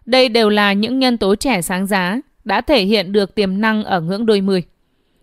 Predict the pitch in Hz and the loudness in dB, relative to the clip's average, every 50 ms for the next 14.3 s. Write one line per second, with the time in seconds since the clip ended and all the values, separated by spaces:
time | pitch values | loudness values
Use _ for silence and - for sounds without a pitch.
0 | _ _ - - 311 330 - 311 277 240 226 214 - 262 247 214 262 240 233 226 | _ _ -4 0 0 0 2 2 2 2 2 0 -2 -2 0 0 0 0 2 2
1 | 233 226 220 220 226 220 220 208 185 _ _ _ _ _ - 254 247 240 - 254 | 0 0 0 -2 -2 -2 -2 -4 -6 _ _ _ _ _ 0 2 2 2 2 0
2 | 220 202 - 247 220 185 185 214 220 - - 240 247 247 247 240 240 - 233 214 | 0 0 0 0 0 0 0 0 -2 -2 0 0 2 2 2 0 0 0 0 0
3 | 208 196 202 196 175 190 214 202 165 185 214 226 226 226 220 208 202 170 - - | 0 0 0 -2 0 0 -2 -2 0 0 0 0 2 0 0 0 -2 -2 0 -2
4 | 214 175 160 - 262 294 247 - 226 208 196 180 - _ _ _ - 220 220 208 | -2 -2 0 0 0 0 0 0 -2 -2 -2 -4 -8 _ _ _ -4 0 0 0
5 | 175 - - 285 277 269 254 214 226 196 175 - - 196 202 208 214 202 - _ | 0 0 0 0 2 2 2 2 0 -2 -2 -2 -4 -2 0 0 0 -2 -2 _
6 | _ _ _ _ - - 330 320 - 320 294 285 - 294 240 185 165 156 196 196 | _ _ _ _ -2 -2 0 0 0 -2 -2 0 0 0 0 0 0 0 0 0
7 | 185 - 208 226 220 233 226 220 220 220 220 208 208 208 226 - 240 - 247 196 | 0 0 0 -2 0 0 0 0 0 0 0 0 0 0 -2 -2 -2 -2 -4 -2
8 | - 202 196 196 190 170 _ _ _ - - 180 185 175 - 202 185 160 151 - | -2 -2 -2 -2 -4 -6 _ _ _ -10 -4 -4 -2 0 0 -2 -2 -2 -2 -4
9 | 196 180 175 175 214 262 - 233 190 151 175 170 170 165 175 170 - - 214 190 | -2 -2 -2 -2 -4 -2 0 0 0 0 0 -2 -2 -2 -2 -4 -4 -4 -4 -4
10 | 175 170 160 156 160 214 247 _ _ _ _ _ _ _ _ _ _ _ _ _ | -2 -4 -4 -6 -8 -10 -14 _ _ _ _ _ _ _ _ _ _ _ _ _
11 | _ - 285 285 285 294 294 294 285 285 262 254 208 185 - 233 226 220 214 202 | _ -2 -2 0 2 2 2 2 2 2 2 0 0 0 -2 -2 -2 0 0 0
12 | 247 247 240 247 269 311 320 - 240 208 214 - - 277 240 160 117 110 190 - | 0 0 2 2 2 0 0 0 -2 -2 -2 0 0 0 0 0 -4 -8 -4 -2
13 | 233 220 - 262 285 277 240 214 190 180 180 - 233 - 123 175 165 180 180 151 | -2 0 0 0 -2 0 0 -2 -2 -2 -4 -6 -6 -6 -4 -4 -4 -4 -4 -2
14 | 185 202 196 196 277 | -2 -2 -2 -2 -4